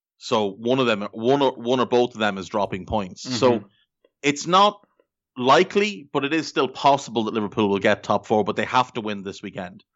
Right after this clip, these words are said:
Speaker 1: There's no excuse. They have to win this weekend.
Speaker 2: I think we have to win every game, really, don't we?
Speaker 1: Basically.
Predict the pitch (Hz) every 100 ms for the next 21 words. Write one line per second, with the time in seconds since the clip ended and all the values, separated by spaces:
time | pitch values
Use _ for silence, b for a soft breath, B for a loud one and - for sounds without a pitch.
0 | _ _ _ _ 110 98 123 127 107 -
1 | 104 87 101 117 117 - 104 101 95 90
2 | 95 90 87 - _ 123 139 120 98 107
3 | 110 110 110 107 113 110 127 117 110 113
4 | 104 104 117 117 113 110 131 123 98